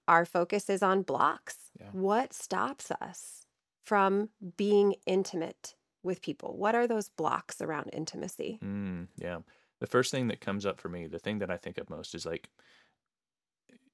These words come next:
Speaker 2: outside of vulnerable conversations, when I sense that somebody is very critical, you know, when,
Speaker 1: Mm-hmm.
Speaker 2: like, their, their words are critical to others or critical to me, or, uh, at least that's what the,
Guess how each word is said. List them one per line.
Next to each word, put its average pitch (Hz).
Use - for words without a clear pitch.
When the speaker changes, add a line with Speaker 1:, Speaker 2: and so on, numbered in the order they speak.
Speaker 2:
outside 117
of 92
vulnerable 90
conversations, 82
when 92
I 92
sense -
that -
somebody 82
is 80
very 82
critical, -
you 190
know, 190
when, -
Speaker 1:
Mm-hmm. 185
Speaker 2:
like, 85
their, 90
their 90
words 90
are 90
critical 80
to -
others 78
or 80
critical 85
to 82
me, 78
or, 78
uh, 104
at 123
least 117
that's 104
what 101
the, 90